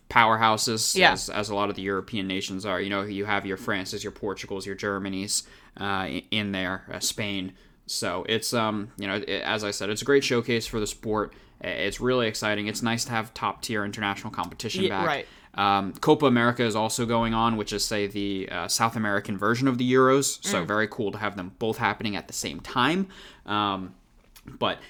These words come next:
Speaker 1: yeah, it's just nice to have this type of competition and international <laughs> competition back after such a long wait.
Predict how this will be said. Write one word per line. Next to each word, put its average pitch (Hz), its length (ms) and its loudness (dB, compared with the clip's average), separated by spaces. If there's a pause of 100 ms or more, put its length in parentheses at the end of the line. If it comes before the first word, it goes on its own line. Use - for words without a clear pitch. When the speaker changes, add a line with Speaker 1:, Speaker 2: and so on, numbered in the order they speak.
Speaker 1:
yeah, 95 240 0
it's 120 160 0
just 117 180 0
nice 98 320 -2
to 90 100 -8
have 90 320 -4
this 92 160 -6
type - 240 -8
of 87 120 -14
competition 98 640 -4
and 92 100 -8
international 123 640 0
<laughs> 107 120 0
competition 101 520 -4
back 95 300 0
after 95 300 -2
such - 420 0
a 120 60 0
long 92 320 -4
wait. 87 340 -8